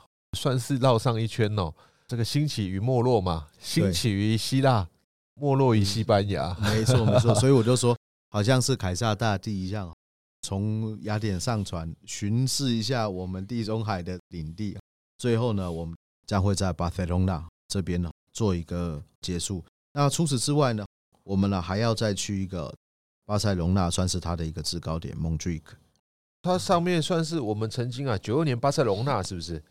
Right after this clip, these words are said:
Speaker 2: 对，那个巴塞隆纳奥运点圣火射箭的那个地方。
Speaker 1: 哦，主场馆在那儿。
Speaker 2: 这个地方非常非常的有它的一个历史意义啊。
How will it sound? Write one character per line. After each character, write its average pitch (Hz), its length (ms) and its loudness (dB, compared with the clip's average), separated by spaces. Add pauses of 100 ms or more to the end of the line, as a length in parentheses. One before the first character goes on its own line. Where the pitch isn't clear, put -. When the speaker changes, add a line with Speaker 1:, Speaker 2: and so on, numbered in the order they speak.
Speaker 2:
对， 98 260 2
那 107 140 0
个 104 120 0
巴 104 120 0
塞 110 140 0
隆 98 100 2
纳 107 120 0
奥 104 280 -2
运 101 160 -2 (400)
点 104 160 -6
圣 127 220 0
火 98 160 -6
射 131 220 0
箭 123 200 2
的 92 120 0
那 95 100 -2
个 90 80 -6
地 90 160 -8
方。 82 260 -8
Speaker 1:
哦， 107 220 -2
主 98 180 -4
场 107 320 0
馆 95 220 4
在 98 160 4
那 92 140 2
儿。 78 200 0 (500)
Speaker 2:
这 113 80 0
个 98 40 0
地 107 160 0
方 95 260 2
非 117 440 2
常 90 260 0
非 104 180 0
常 90 160 0
的 82 80 0
有 82 160 -4
它 87 160 -4
的 87 140 -2
一 85 160 -4 (120)
个 80 340 -4 (240)
历 107 100 -2
史 85 180 -2
意 78 60 -6
义 87 360 -2
啊。 78 60 -14